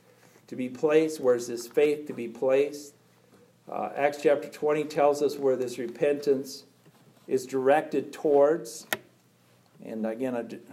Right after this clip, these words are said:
get over there, Acts chapter twenty, verse number twenty and twenty-one. It says, "And how I kept back nothing that was profitable unto you, but have showed you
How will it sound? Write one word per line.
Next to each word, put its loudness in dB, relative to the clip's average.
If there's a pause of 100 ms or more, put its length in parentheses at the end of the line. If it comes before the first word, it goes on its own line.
(460)
get -2
over 0
there, 6
Acts 0
chapter 0
twenty, -4
verse -4
number -8
twenty -4
and -10
twenty-one. -4 (1400)
It -10
says, -2
"And -6
how 4
I 0
kept 2
back 0
nothing 0
that 4
was -6
profitable 2
unto 0
you, -2 (880)
but 4
have 4
showed 6
you -12